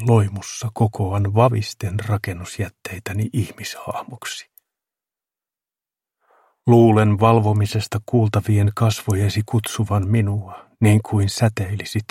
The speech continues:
Ruijan pimeydessä valaistuna kaupunkina. Huojun sinua kohti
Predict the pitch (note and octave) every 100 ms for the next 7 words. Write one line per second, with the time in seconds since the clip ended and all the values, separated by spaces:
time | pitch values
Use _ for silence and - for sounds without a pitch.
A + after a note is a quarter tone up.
0 | - A#2 G#2+ F#2+ F#2+ - F#2 F2 F#2 G#2+
1 | - - G2 F#2 F2+ F2 - A2+ G2 -
2 | G2 - - - - - _ _ _ _
3 | _ _ _ _ _ _ - - - -
4 | C3+ B2 G2+ F#2+ F2+ A#2 G#2 F#2+ F#2 -
5 | F#2+ -